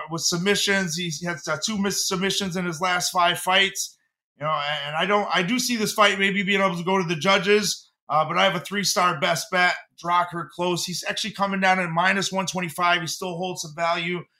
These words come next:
uh, but, you know, I feel like the, at the beginning of, beginning of the betting, uh, at the, uh, a week ago,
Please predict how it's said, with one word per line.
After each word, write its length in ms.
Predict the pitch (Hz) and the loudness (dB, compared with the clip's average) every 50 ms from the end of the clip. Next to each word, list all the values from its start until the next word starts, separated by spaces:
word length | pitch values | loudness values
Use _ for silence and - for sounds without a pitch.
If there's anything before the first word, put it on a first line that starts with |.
| _ _ _ _ - | _ _ _ _ -4
uh, 260 | 123 139 147 151 147 135 127 | 0 2 2 2 0 -2 -4
but, 180 | 160 156 139 - - _ _ _ | -6 -6 -8 -10 -14 _ _ _
you 120 | 147 156 | -8 -4
know, 60 | 151 | -2
I 180 | 151 151 147 143 | 0 0 0 0
feel 300 | 143 - 175 180 175 170 | -2 -2 -2 -2 0 2
like 280 | 165 165 160 151 - | 2 2 0 0 -4
the, 320 | - 151 156 151 151 151 156 151 139 - - - - - | -2 0 2 4 4 4 2 0 -4 -8 -14 -18 -16 -14
at 120 | 143 139 | -12 -10
the 60 | - 160 | -10 -8
beginning 520 | 143 156 175 156 180 185 180 185 180 175 | -6 -6 -4 -2 -2 0 0 0 0 2
of, 240 | 175 175 170 160 151 - - | 2 2 0 0 -4 -8 -10
beginning 400 | 139 165 147 170 180 180 180 175 | -10 -6 -2 -2 -2 0 0 0
of 160 | 180 170 156 | 0 -2 -2
the 80 | 156 165 | -4 -2
betting, 400 | 139 165 165 165 165 165 170 170 | 0 0 0 0 0 -2 -2 0
uh, 160 | 165 160 165 156 156 | 2 2 2 2 2
at 120 | 151 143 - | 0 -2 -2
the, 80 | 165 160 | -2 0
uh, 480 | 160 156 151 - 151 151 147 143 147 147 - | 0 0 -2 -4 -4 -4 -2 -4 -4 -4 -4
a 100 | 156 170 | -4 -2
week 200 | 165 180 180 165 | -2 -4 -4 -6
ago, 380 | 156 147 165 165 156 160 156 | -8 -4 -2 0 0 0 -2